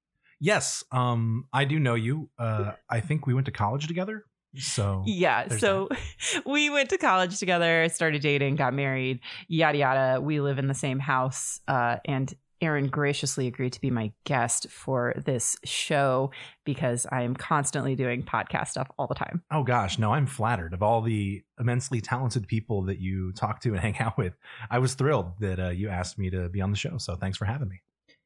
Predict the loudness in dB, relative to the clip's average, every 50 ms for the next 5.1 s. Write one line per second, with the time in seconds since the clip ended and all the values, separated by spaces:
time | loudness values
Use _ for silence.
0 | _ _ _ _ -6 -4 -2 -2 0 0 2 2 2 0 0 0 0 2 2 2
1 | 4 4 2 2 2 0 0 0 0 0 0 -2 -2 0 0 0 2 2 2 2
2 | 0 0 0 -2 0 0 0 2 0 0 -2 -2 0 0 2 2 2 2 2 0
3 | 0 0 -2 -4 -4 -6 -14 _ _ _ _ -8 -6 -4 -2 0 0 0 -2 -2
4 | -4 -6 -6 -8 -8 -6 -4 -4 -4 -2 -4 -4 -2 -2 0 0 -2 -2 -4 -8
5 | -16